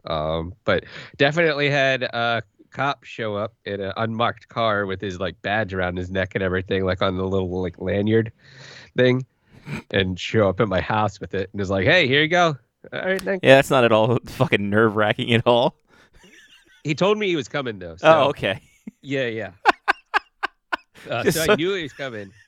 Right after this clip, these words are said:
Speaker 1: Uh, it was just still kinda funny.
Speaker 2: Just some dude
Speaker 1: Uh,
Speaker 2: coming.
Speaker 1: left the front door open.
Speaker 2: <laughs> As you are wont to do.
Speaker 1: Yeah, so, so all in all, uh, good time. Uh,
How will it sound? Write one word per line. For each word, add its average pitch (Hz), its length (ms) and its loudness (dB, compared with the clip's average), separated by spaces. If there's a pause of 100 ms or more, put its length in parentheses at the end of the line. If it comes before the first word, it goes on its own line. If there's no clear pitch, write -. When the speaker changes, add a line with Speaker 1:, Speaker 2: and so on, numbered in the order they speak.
(420)
Speaker 1:
Uh, 123 180 -6
it 127 60 -10
was 139 160 -10
just 170 200 -14
still 135 200 -10
kinda 135 280 -8
funny. 117 380 -14 (440)
Speaker 2:
Just - 180 -14
some 127 280 -8
dude 117 300 -2
Speaker 1:
Uh, - 40 -14 (540)
Speaker 2:
coming. 127 120 -14
Speaker 1:
left 135 160 -6
the 120 80 -10
front 135 320 -12
door 113 240 -8
open. 117 340 -8 (340)
Speaker 2:
<laughs> - 1500 -20
As 139 200 -12
you 139 80 -12
are 120 100 -10
wont 117 260 -16
to 113 80 -20
do. 95 220 -18 (1200)
Speaker 1:
Yeah, 135 260 -4
so, 131 360 -6 (1040)
so 120 320 -8
all 240 220 -4
in 160 80 -6
all, 151 360 -6
uh, 123 300 -8
good 110 220 -12
time. 120 420 -10 (360)
Uh, 101 520 -4